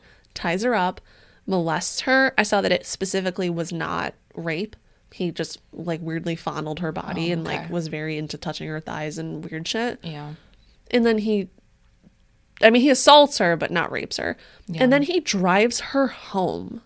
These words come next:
Speaker 2: Hmm.
Speaker 1: She immediately calls the police.
Speaker 2: Yeah.
Speaker 1: She picks Harvey's face out of a series of mugshots, and he's arrested shortly after. This time, he is diagnosed with schizophrenia, which at the time was actually called split personality disorder.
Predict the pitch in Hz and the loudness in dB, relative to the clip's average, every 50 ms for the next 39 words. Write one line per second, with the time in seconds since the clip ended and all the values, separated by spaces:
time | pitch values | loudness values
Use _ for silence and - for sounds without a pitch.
0 | _ _ _ _ _ _ _ _ - 202 196 185 160 147 147 147 147 147 151 151 | _ _ _ _ _ _ _ _ -8 -6 -4 -4 -6 -6 -8 -10 -12 -12 -12 -14
1 | 151 - _ _ _ _ _ _ - - - 233 220 196 196 202 220 294 349 349 | -16 -18 _ _ _ _ _ _ -6 0 2 4 4 6 6 6 6 6 6 6
2 | 196 170 - 208 196 185 185 - - 170 165 160 160 - 165 - 180 - - - | 4 4 4 4 2 2 2 2 2 2 2 2 -2 -6 -6 -6 -6 -8 -6 -6
3 | - 185 208 - - 185 175 175 180 165 165 175 - _ - - - 208 208 - | -8 -8 -8 -10 -10 -10 -10 -8 -8 -10 -12 -12 -14 _ -2 2 2 2 2 2
4 | - 262 262 - - 269 247 233 233 240 240 - - 190 180 180 202 - - 175 | 0 0 0 0 2 2 4 4 4 2 2 2 2 4 4 4 2 2 2 2
5 | 175 175 165 175 - - 175 175 170 175 170 170 170 170 170 165 165 165 160 - | 2 2 0 0 0 0 0 2 2 2 2 2 0 0 2 2 2 2 2 0
6 | - 160 151 147 147 - - - - 165 170 - 175 185 170 170 165 160 160 160 | 0 0 0 0 0 -2 -2 -2 -2 -2 -2 0 0 0 2 2 0 0 -2 -2
7 | - - 165 147 - - 160 151 143 165 165 - - 151 - - - - - - | -4 -6 -6 -4 -4 -4 -4 -4 -4 -4 -4 -4 -4 -4 -4 -6 -8 -8 -6 -6
8 | - 220 - _ _ _ _ _ _ _ _ _ - 294 330 - - - 254 240 | -8 -10 -12 _ _ _ _ _ _ _ _ _ 2 2 2 2 2 2 4 4
9 | 220 220 214 214 226 214 202 190 180 - 185 170 165 165 165 165 160 160 - - | 4 2 2 0 0 0 0 0 0 0 0 0 0 0 -2 -4 -4 -4 -6 -6
10 | 165 165 - - - 156 - 170 165 - - 208 226 233 220 190 175 170 170 165 | -10 -10 -10 -10 -10 -10 -8 -10 -10 -6 -2 0 0 2 2 0 0 0 -2 -2
11 | 165 170 - _ _ _ _ _ _ _ - 196 190 185 - 190 185 185 185 - | -4 -4 -8 _ _ _ _ _ _ _ 0 0 0 0 0 -2 -4 -4 -4 -2
12 | - 180 175 175 175 170 - - 165 165 - - 170 160 - - 156 156 180 - | -4 -2 -2 -2 -2 -2 -2 -4 -4 -4 -4 -6 -6 -6 -6 -8 -8 -8 -8 -10
13 | - - - - 170 - - - - - - - 180 175 175 175 170 170 - - | -12 -10 -8 -8 -8 -8 -8 -10 -10 -10 -10 -8 -8 -8 -8 -8 -8 -8 -8 -8
14 | - - - - - - - - - - - 247 240 | -8 -10 -10 -10 -10 -10 -12 -12 -14 -14 -14 -14 -14